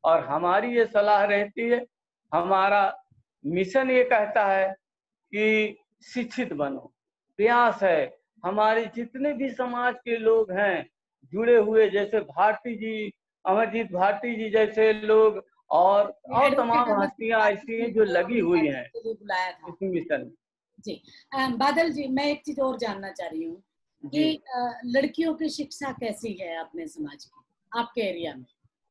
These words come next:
Speaker 1: लड़कियों की शिक्षा भी, अ, अच्छी है,
Speaker 2: हम्म।
Speaker 1: पहले से कुछ अच्छी है, लेकिन बहुत अच्छी नहीं कही जा सकती है।
Speaker 2: हम्म।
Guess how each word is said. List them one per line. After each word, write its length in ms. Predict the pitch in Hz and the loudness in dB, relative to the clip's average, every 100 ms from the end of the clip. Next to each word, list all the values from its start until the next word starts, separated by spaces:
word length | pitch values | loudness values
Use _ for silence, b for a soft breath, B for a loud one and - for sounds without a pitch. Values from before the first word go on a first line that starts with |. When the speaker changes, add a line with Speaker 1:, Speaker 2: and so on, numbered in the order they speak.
| _ _ - | _ _ -2
Speaker 1:
लड़कियों 420 | 180 214 208 269 | 0 2 2 2
की 240 | 294 - 247 | 2 0 -4
शिक्षा 420 | 254 240 - 254 | -6 -8 2 2
भी, 400 | 247 269 269 262 - _ _ _ - | 2 -2 -2 -4 -8 _ _ _ -8
अ, 420 | 180 190 190 185 175 _ _ _ _ _ _ - | -2 2 2 0 -4 _ _ _ _ _ _ -6
अच्छी 380 | 185 - 302 226 | -6 0 2 4
है, 300 | 196 240 156 | 4 4 0
Speaker 2:
हम्म। 540 | - _ _ _ - | -6 _ _ _ -2
Speaker 1:
पहले 400 | 202 190 233 269 | 2 2 6 4
से 280 | 269 277 269 - _ _ - | 4 4 4 4 _ _ -8
कुछ 200 | 240 240 | -6 0
अच्छी 360 | 202 185 247 233 | 0 0 0 4
है, 500 | 240 220 147 139 170 | 6 4 2 -4 -4
लेकिन 760 | 196 220 - _ _ - 254 | 4 4 2 _ _ -8 -2
बहुत 260 | 185 175 247 | 2 2 2
अच्छी 360 | 196 165 - | 0 -2 -8
नहीं 200 | 226 180 | -4 -4
कही 220 | 185 156 156 | -2 -4 0
जा 140 | 147 | 0
सकती 380 | - 135 - 131 | -2 -14 -16 -18
है। 120 | 123 _ _ _ _ _ - | -18 _ _ _ _ _ -16
Speaker 2:
हम्म। 280 | 311 190 | -16 -16